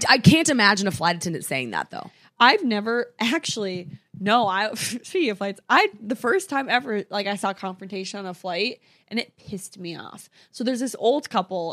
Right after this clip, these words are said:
Speaker 2: in front of me, not that old, I mean, like, maybe sixty-five, and they were sitting down, and the lady put her bag in this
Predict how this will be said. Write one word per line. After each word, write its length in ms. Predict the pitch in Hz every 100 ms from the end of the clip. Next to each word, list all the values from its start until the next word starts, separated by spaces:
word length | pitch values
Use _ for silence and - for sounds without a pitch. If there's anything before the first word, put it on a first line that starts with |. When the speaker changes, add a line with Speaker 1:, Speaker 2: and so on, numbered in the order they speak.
| -
Speaker 2:
in 120 | 180
front 220 | 165 175
of 60 | 170
me, 180 | 170 170
not 240 | 311 -
that 180 | 196 185
old, 240 | 160 156 -
I 80 |
mean, 260 | 269 269 262
like, 340 | 254 233 - _ _ _ _ _ _ _ -
maybe 340 | 359 240 202
sixty-five, 720 | - 175 - 165 147 110 180 - _ _ _ _ -
and 440 | 262 247 226 202 - - _ _ _ -
they 200 | 220 220
were 160 | 285
sitting 280 | 330 330 311
down, 460 | 220 175 180 190 190 _ _ _ _ _ _ -
and 200 | 220 220
the 80 | 208
lady 580 | 208 208 233 254 269 - - _ _ _ _ _
put 160 | - 254
her 180 | 233 262
bag 640 | 190 208 196 185 170 190 -
in 360 | 196 190 165 - _ _ _ -
this 560 | 190 202 190 - -